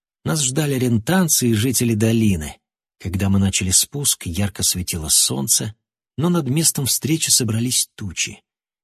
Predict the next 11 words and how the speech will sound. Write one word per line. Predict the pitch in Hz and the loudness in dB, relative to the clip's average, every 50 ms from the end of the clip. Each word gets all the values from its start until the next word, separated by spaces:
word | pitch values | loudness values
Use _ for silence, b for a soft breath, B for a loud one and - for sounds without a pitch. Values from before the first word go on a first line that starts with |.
| _ _ _ | _ _ _
Дахаон | - 95 98 90 - - 127 120 120 117 104 | -4 -4 -2 -4 -2 0 0 2 2 0 0
почти | - 107 - - - - | 0 -2 -2 -2 0 2
небрежно | 117 113 110 104 113 110 110 101 85 76 73 76 71 | 2 2 4 4 4 4 4 2 0 -2 -6 -8 -8
приветствовала | - 92 95 92 98 92 - - - 87 78 76 80 82 | -6 -6 -4 -4 -2 -2 -2 -2 -4 -4 -6 -4 -6 -6
пришельцев | 82 - - 90 87 - - 98 92 85 - - 90 - - | -6 -6 -6 -6 -4 -2 -2 -4 -2 -2 -2 -4 -4 -6 -6
из | 87 78 80 | -6 -6 -2
Эсткарпа, | 78 - - - - - 135 135 131 123 - 123 110 104 95 82 71 - | -2 -2 -2 -4 -4 -4 -4 -4 -6 -6 -6 -4 -4 -2 -4 -6 -6 -6
скорее | - - - - 185 208 202 156 | -6 -4 -4 -2 0 0 0 0
просто | 113 - - 170 - - 131 | 0 0 0 0 0 0 0
повернула | 110 131 120 131 127 135 147 135 127 120 | -2 0 0 0 0 0 0 2 2 2
голову | 107 98 123 175 175 139 101 95 78 76 73 - | 0 2 2 2 2 2 0 -2 -4 -6 -8 -12